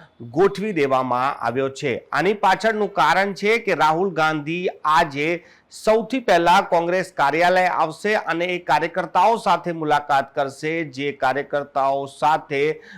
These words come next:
પથ્થરમારામાં ભારતીય જનતા પાર્ટી સાથે ઘર્ષણ થયું હતું. ત્યારબાદ રાહુલ ગાંધી એ કાર્યકર્તાઓને મળવા જેલમાં પણ જશે, જેઓ કો-,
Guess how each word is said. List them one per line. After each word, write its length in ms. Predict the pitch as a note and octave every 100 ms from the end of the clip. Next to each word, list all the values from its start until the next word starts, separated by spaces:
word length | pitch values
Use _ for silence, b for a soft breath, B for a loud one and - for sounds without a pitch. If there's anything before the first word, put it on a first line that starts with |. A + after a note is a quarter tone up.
| B G3
પથ્થરમારામાં 1000 | G3+ - A#3 A3 F3 C#3+ C#3+ D#3 D3 - B B B2
ભારતીય 520 | C#3 F3 F3 A3+ A#3
જનતા 400 | F3+ D#3+ D#3+ D#3+
પાર્ટી 380 | D#3+ C#3 C3+ D3+
સાથે 480 | D3 B2 - C#3 C3+
ઘર્ષણ 520 | A#2+ C3 A#2+ D3 C3+
થયું 360 | B2+ A#2+ A#2+ C3+
હતું. 320 | C3+ B2+ A2
ત્યારબાદ 600 | D#3+ D#3 D#3 D#3+ F3 F#3+ F#3 F3+ B B B
રાહુલ 500 | A#2+ D#3 F3 G#3+ C4+
ગાંધી 720 | G3 F#3+ F#3+ E3 F#3+ A3+ - F3
એ 120 | F#3
કાર્યકર્તાઓને 920 | F3+ E3 F3 F3+ F3+ F3+ F3+ F#3+ E3+
મળવા 760 | D3 D3 E3+ E3+ F#3+ G3 G3+ - B -
જેલમાં 680 | B2 D#3+ A3 A#3+ A3+ G3
પણ 140 | F#3 E3+
જશે, 580 | B2+ D3+ - F3+ F#3+ G3+
જેઓ 640 | C3 C3 E3 E3+ F#3+ G#3 G3+ - b b b _ -
કો-, 260 | F#3+ -